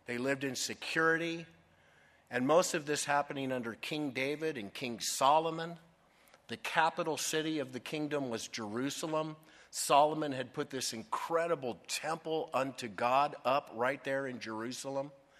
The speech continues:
Everyone knew of the kingdom of Israel. Everyone knew of the God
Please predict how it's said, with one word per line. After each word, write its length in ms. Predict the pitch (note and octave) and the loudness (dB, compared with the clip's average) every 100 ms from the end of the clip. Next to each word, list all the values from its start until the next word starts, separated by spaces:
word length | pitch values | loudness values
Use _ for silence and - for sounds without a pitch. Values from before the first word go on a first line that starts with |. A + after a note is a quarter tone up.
| - - - | -20 -10 2
Everyone 640 | E3+ F3 G3 F3 D#3+ C#3+ C3+ | 4 6 2 4 4 4 2
knew 360 | D3 F3 F3+ | 2 4 2
of 200 | F3+ B2 | 2 -2
the 80 | A#2 | -4
kingdom 680 | - C#3 D3+ E3 D#3+ E3 D#3 - - _ _ _ _ | -8 -6 -6 -2 -2 -2 -8 -18 -20 _ _ _ _
of 160 | A#2+ A#2+ | -4 0
Israel. 480 | B2+ A2+ G#2 E2 - - _ _ | -2 -2 -4 -6 -10 -20 _ _
Everyone 520 | A#2+ C#3 E3+ D#3+ D#3+ | 0 2 2 2 2
knew 160 | D#3 D#3+ | 2 2
of 180 | D3+ - | 0 -2
the 80 | D#3 | -8
God 640 | A#2 D3+ D#3+ C3 F#2+ | 0 4 6 6 2